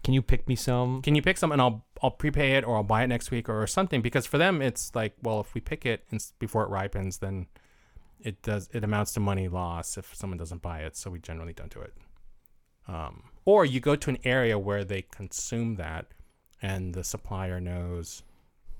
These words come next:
Speaker 2: we have an audience here that wants that, so we have to provide it, if not a large amount, at least some amount. Uh,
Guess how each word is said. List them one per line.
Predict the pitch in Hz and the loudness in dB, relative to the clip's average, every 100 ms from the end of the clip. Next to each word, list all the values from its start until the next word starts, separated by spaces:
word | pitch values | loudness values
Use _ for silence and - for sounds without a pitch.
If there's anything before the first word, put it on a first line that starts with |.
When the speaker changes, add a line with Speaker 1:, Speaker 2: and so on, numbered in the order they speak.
| - - - - _ - | -10 -16 -18 -20 _ -12
Speaker 2:
we | 113 101 | -6 -6
have | - 104 101 90 - - _ _ _ _ _ - | -4 -2 -2 -6 -16 -20 _ _ _ _ _ -8
an | 107 | -4
audience | - 110 107 104 95 | 2 2 2 0 -2
here | - 101 95 | -6 -6 -4
that | 95 | -4
wants | 104 107 117 117 | -2 0 0 0
that, | - 95 - | -4 -6 -6
so | - | -8
we | 95 | -6
have | 87 | -6
to | - | -8
provide | 87 92 90 87 87 | -6 -6 -4 -6 -6
it, | 90 | -6
if | 104 - - | -8 -10 -10
not | 90 82 - - _ _ _ - | -10 -10 -12 -20 _ _ _ -10
a | 104 | -4
large | 101 127 107 | 4 4 2
amount, | 101 92 | -4 -4
at | 98 | -4
least | 92 - - | -4 -2 -2
some | 98 90 | -2 -4
amount. | 85 80 - - - - _ | -6 -10 -12 -18 -20 -20 _
Uh, | 85 82 - | -12 -12 -14